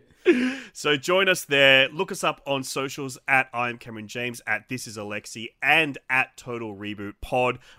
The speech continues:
where we're gonna be announcing what the whole slate is gonna be of Millennium Mindfuck movies and watch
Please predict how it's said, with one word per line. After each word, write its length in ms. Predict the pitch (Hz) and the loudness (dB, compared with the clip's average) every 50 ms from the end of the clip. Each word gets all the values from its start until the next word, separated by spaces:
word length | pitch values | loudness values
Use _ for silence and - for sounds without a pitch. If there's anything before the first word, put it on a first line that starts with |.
| _ - | _ -10
where 200 | 113 113 113 113 | -8 -6 -6 -6
we're 100 | 117 113 | -6 -8
gonna 120 | 117 110 107 | -10 -10 -10
be 140 | 113 113 - | -12 -12 -10
announcing 720 | 113 110 113 117 135 143 139 135 131 - - 135 120 120 110 - | -10 -10 -8 -4 -2 -2 -2 -2 -4 -8 -12 -12 -12 -12 -12 -12
what 240 | 120 117 123 127 - _ 113 | -6 -6 -4 -4 -6 _ -12
the 220 | 113 110 113 113 123 | -10 -8 -6 -6 -8
whole 480 | - - - - 151 170 175 160 151 | -10 -12 -4 0 2 2 2 2 0
slate 840 | 131 - - - - - 123 117 117 123 139 160 160 135 - - - - | -4 -4 -4 -4 -6 -6 -6 -6 -2 2 4 4 4 4 0 -6 -18 -16
is 140 | 120 104 - | -16 -14 -14
gonna 180 | - 113 107 101 | -12 -12 -12 -12
be 400 | 98 - 101 95 95 95 92 - - - - _ _ - | -12 -10 -10 -8 -8 -10 -10 -14 -18 -20 -20 _ _ -4
of 240 | 107 104 101 113 | -2 -2 -4 -6
Millennium 560 | 110 107 104 104 107 107 107 107 104 101 101 - | -8 -8 -6 -6 -6 -6 -6 -6 -8 -8 -10 -10
Mindfuck 600 | 101 98 98 101 98 98 - _ 107 98 - - | -8 -6 -6 -6 -6 -8 -10 _ -10 -10 -10 -12
movies 400 | 107 101 95 95 95 98 98 98 | -14 -12 -12 -10 -8 -8 -10 -8
and 260 | - 107 104 107 107 101 | -6 -6 -6 -6 -6 -4
watch 340 | 110 127 139 135 - - | -2 0 0 0 -2 -8